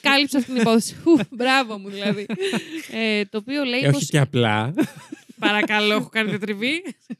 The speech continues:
Speaker 1: Ούτε καν, ούτε καν, ούτε... Ούτε το πλησίασα να
Speaker 2: Ναι, ναι,
Speaker 1: καταλάβω
Speaker 2: εντάξει.
Speaker 1: τι συμβαίνει, ούτε λίγο. Ε, το οποίο νομοσχέδιο λέει πως η μόνη απόφαση που παίρνει ένας ανεξάρτητος εισαγγελέας
Speaker 2: Μμμ.
Speaker 1: είναι για το αν θα ασκηθεί δίωξη ή όχι.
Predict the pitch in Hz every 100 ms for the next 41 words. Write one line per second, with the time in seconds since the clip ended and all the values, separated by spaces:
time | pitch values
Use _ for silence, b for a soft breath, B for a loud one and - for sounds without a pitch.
0 | _ 202 196 - 196 190 175 175 165 -
1 | 196 226 226 220 - b b b b 202
2 | 254 262 214 208 - 262 233 202 127 120
3 | - 190 190 180 165 - - 170 165 165
4 | 185 190 190 165 _ b b b - 202
5 | 202 196 190 233 262 269 247 240 247 233
6 | 226 220 - 160 - - 196 202 226 262
7 | 240 240 247 - 202 226 196 - 202 214
8 | 226 - 190 180 - 208 208 202 170 -
9 | 220 - 214 180 175 175 185 240 104 -
10 | 208 214 214 277 _ _ _ _ 190 196
11 | 202 214 247 - 262 254 247 240 190 -
12 | - 254 202 220 214 - 190 185 156 _